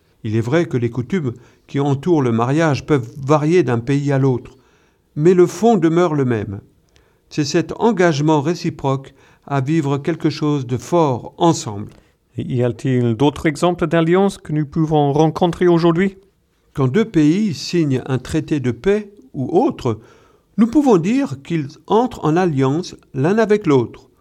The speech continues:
Speaker 1: Encore une fois, il s'agit de deux parties qui s'engagent mutuellement à tenir certaines promesses réciproques. La promesse de s'abstenir de toute agression, par exemple,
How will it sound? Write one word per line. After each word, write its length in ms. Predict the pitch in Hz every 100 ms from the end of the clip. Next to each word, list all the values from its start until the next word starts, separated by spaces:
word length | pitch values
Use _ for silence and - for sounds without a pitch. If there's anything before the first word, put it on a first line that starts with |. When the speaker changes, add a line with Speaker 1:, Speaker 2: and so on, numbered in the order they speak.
| _ _ _ _ -
Speaker 1:
Encore 300 | 143 262 262
une 120 | 208
fois, 320 | - 202 247 - - _ -
il 120 | 151
s'agit 420 | - 202 175 202
de 100 | 170
deux 200 | 147 208
parties 440 | - 190 139 - 202
qui 140 | 175
s'engagent 560 | 131 160 147 156 165 127
mutuellement 800 | 160 175 170 156 139 139 151 -
à 120 | 135
tenir 600 | - 156 151 160 180 -
certaines 420 | - 170 175 165
promesses 480 | 165 165 156 170 -
réciproques. 760 | 185 180 180 - 127 117 - _ _ _ _ _ _ _ _
La 140 | 123 117
promesse 500 | - 143 170 202 -
de 140 | 131
s'abstenir 720 | - 127 - - 147 175 208
de 140 | 135 127
toute 240 | 151 147
agression, 540 | - 143 131 135 214 226
par 140 | 131
exemple, 420 | 107 143 330 -